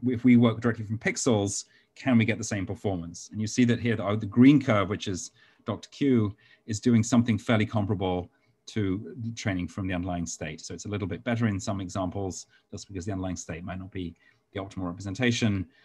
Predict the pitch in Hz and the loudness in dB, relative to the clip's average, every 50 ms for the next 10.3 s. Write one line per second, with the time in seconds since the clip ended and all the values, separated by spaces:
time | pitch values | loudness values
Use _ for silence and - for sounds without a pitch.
0 | _ - - 92 90 92 92 90 85 92 92 87 87 87 85 82 - - 87 85 | _ -12 -10 -6 -4 -4 -4 -4 -4 -6 -6 -6 -6 -6 -6 -6 -8 -8 -8 -8
1 | 85 80 - - - 85 85 82 80 85 85 - 82 82 78 - 82 82 82 - | -8 -10 -12 -10 -10 -8 -6 -6 -6 -8 -8 -10 -10 -14 -14 -12 -14 -14 -14 -14
2 | 95 98 - 120 117 _ _ - - 113 107 110 - 117 113 135 120 117 - - | -16 -16 -16 -18 -20 _ _ -14 -8 -6 -4 -2 0 0 2 2 2 2 0 -6
3 | - _ _ _ - _ _ _ - - 151 151 147 151 131 120 120 120 - _ | -10 _ _ _ -20 _ _ _ -8 -2 0 0 2 4 4 4 4 4 0 _
4 | _ _ _ _ - 120 113 - - _ _ - 120 131 113 113 - 127 117 110 | _ _ _ _ 0 0 0 0 -2 _ _ 2 2 2 4 4 4 6 6 6
5 | - - 113 90 101 107 107 113 104 98 98 98 95 92 92 98 95 101 _ - | 4 2 0 2 2 0 0 0 0 0 0 0 0 -2 -4 -6 -8 -12 _ -6
6 | 107 95 90 90 - - 104 95 101 95 95 - 113 101 87 - 92 90 110 110 | -6 -4 -4 -4 -6 -6 -6 -4 -4 -6 -6 -4 -4 -4 -4 -4 -4 -2 -2 -2
7 | 107 101 110 101 104 98 98 95 98 101 98 - 110 104 123 131 123 117 117 - | -2 -2 -2 -2 -2 -2 -4 -6 -8 -10 -10 -8 -6 -4 0 2 2 2 4 4
8 | 123 120 113 107 - - _ _ _ _ _ _ - 110 101 98 104 117 113 110 | 4 6 4 4 2 -4 _ _ _ _ _ _ -4 -2 -2 0 0 0 2 2
9 | 117 120 - - 117 110 151 147 123 120 110 107 - - 147 139 123 - 131 117 | 2 2 0 -4 -4 0 2 4 4 4 4 2 2 2 2 2 2 2 0 2
10 | - 120 107 98 98 95 | 2 2 0 0 0 -2